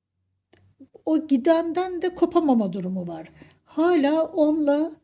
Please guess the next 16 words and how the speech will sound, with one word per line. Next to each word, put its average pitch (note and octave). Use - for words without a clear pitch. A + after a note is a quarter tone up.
böyle C#4+
bir C#4
iletişim D4+
halinde A#3
olma A#3
durumu F#3
var. F3+
A-, F4+
bu D#4
çok F4
sizin F#4
yakınınız D4
size C#4+
biraz C#4
sitem D4+
edebilir. A#3